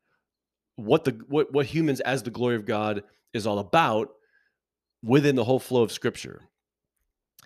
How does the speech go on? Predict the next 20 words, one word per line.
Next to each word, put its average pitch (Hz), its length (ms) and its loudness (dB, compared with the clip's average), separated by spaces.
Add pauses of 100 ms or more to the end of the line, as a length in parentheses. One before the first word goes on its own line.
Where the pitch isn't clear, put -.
(340)
And, 117 300 4
uh, 101 280 2
in 113 100 0
the 113 60 2
very 151 120 8
beginning, 131 360 4
in 104 100 0
Romans 110 260 0
one 107 180 0
eighteen 104 280 -2
to 87 60 -10
thirty-two, 98 600 -4 (500)
Paul, 110 540 0 (340)
uh, 92 360 -6 (540)
portrays, 107 800 -4
you 107 140 -6
know, 95 60 -4
an 101 120 -4
original 117 480 2
situation 92 840 -6